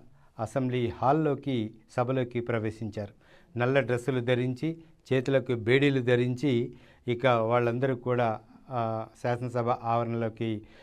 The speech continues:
ప్రవేశించిన పరిస్థితి కూడా కనిపిస్తోంది. ఇక లగచర్లలో రైతులకు ఏ విధంగా బేడీలు వేస్తారు అని ప్రశ్నిస్తూ, ఆ అంశం మీద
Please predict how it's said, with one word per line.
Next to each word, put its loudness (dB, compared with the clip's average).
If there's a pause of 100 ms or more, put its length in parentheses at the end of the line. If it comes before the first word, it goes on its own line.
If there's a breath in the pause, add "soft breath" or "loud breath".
(220 loud breath)
ప్రవేశించిన -2
పరిస్థితి -4
కూడా 0
కనిపిస్తోంది. -4
ఇక -4
లగచర్లలో 0 (580)
రైతులకు -2 (380 loud breath)
ఏ 2
విధంగా 2
బేడీలు 0
వేస్తారు -2 (200)
అని -4
ప్రశ్నిస్తూ, -6 (400 loud breath)
ఆ 8
అంశం 2
మీద 2